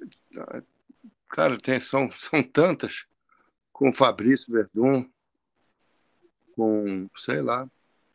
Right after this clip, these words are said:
tanta gente que ele lutou, né, cara? É,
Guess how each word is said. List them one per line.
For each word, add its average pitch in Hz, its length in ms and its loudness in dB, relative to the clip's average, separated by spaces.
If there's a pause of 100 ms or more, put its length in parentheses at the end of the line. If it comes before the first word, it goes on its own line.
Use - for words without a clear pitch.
(840)
tanta 139 400 4
gente 127 300 -2
que - 80 -2
ele 113 80 2
lutou, 110 400 0
né, 123 120 0
cara? 90 320 -10 (1200)
É, 117 220 6